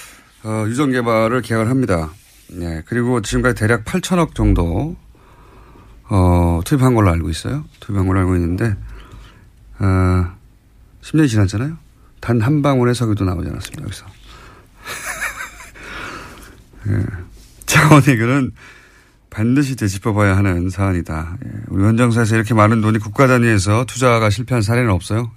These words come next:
예. 다 투자 실패인지 아니면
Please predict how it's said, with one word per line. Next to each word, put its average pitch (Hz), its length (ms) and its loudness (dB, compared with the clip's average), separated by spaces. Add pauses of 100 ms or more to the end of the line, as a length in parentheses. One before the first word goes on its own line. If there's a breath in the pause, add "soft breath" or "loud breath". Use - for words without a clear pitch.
예. 78 200 -10 (960 loud breath)
다 180 360 6
투자 165 240 -6
실패인지 147 880 0 (760 loud breath)
아니면 104 680 -4